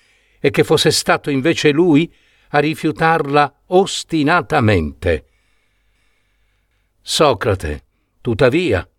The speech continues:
cercò subito di ridimensionare le mie preoccupazioni, domandandomi perché mai dovessimo curarci tanto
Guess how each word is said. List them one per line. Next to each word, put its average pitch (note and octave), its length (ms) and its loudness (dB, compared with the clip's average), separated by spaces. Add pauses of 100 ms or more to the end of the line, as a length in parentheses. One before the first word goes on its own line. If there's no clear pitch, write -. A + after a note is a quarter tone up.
(580)
cercò D3+ 380 2
subito C#3 480 2
di A2+ 100 2
ridimensionare C#3 880 4
le A#2+ 140 4
mie C#3 200 4
preoccupazioni, C3 1080 2 (680)
domandandomi C3+ 840 2 (440)
perché - 300 0
mai G2 240 0
dovessimo A2+ 580 0
curarci D#3 600 2
tanto G#2 680 -2